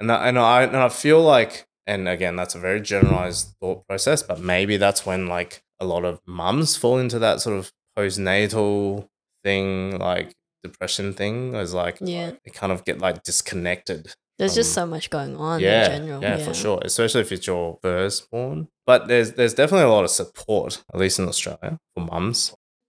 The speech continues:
Speaker 1: I think dads, I feel like we just tough through the the, um, the process and we deal with it by, and most guys have different hobbies that they turn to,
Speaker 2: Mm.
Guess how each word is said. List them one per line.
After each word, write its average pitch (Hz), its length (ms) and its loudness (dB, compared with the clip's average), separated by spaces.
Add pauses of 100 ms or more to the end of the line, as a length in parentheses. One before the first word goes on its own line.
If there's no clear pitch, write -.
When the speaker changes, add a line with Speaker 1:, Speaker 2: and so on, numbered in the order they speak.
(180)
Speaker 1:
I 104 60 -6
think 101 180 -4
dads, 92 420 0 (300)
I 104 140 2
feel 101 180 -4
like 87 220 -2
we 87 80 -8
just 85 300 -8 (120)
tough - 320 -4
through 90 180 -6
the 82 280 -8 (300)
the, 82 280 -8
um, 80 260 -12
the 95 80 -8
process 95 580 -2
and 90 180 -10
we 87 320 -6 (300)
deal 104 200 4
with 98 200 0
it 85 240 -4
by, 80 460 0 (560)
and 123 100 -2
most 139 280 2
guys 110 220 2
have 92 240 -6
different 85 280 -10 (140)
hobbies 110 340 -6 (520)
that 95 120 0
they 92 140 2
turn 92 340 -4
to, 123 360 -6 (220)
Speaker 2:
Mm. 175 360 -6